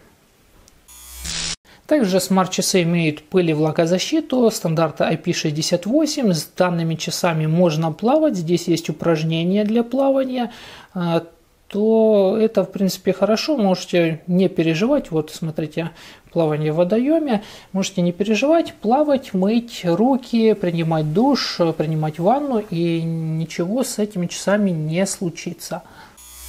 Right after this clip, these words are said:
Следующее, что мне понравилось, так это возможность прослушивания музыки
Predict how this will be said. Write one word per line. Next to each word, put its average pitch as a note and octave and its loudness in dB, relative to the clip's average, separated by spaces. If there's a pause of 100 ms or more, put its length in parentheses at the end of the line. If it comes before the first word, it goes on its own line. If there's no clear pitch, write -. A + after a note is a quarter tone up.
(440)
Следующее, G3 2
что G3 0
мне F3 2
понравилось, A#3 2
так - -2
это F3+ 2
возможность G3+ 0
прослушивания F3 0
музыки A#3+ 2